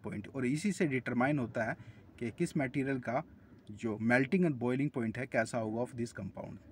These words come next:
Since the electrons are shared between atoms and no charged particles are formed, such covalent bonds are generally poor conductors of electricity। इसीलिए पुअर कंडक्टर होते हैं इलेक्ट्रिसिटी के भी। The element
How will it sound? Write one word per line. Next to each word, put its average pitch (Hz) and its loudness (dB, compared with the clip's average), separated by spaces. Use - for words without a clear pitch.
Since 165 4
the 190 10
electrons 196 6
are 151 6
shared 175 4
between 151 2
atoms 175 4
and 139 2
no 180 2
charged 156 4
particles 143 2
are 117 0
formed, 143 0
such 190 2
covalent 143 2
bonds 123 -2
are 117 0
generally 113 -2
poor 131 -4
conductors 107 -4
of - -12
electricity। - -12
इसीलिए 131 2
पुअर 151 4
कंडक्टर 120 0
होते 107 -6
हैं 147 -6
इलेक्ट्रिसिटी 107 -8
के 104 -8
भी। 104 -10
The 127 6
element 202 6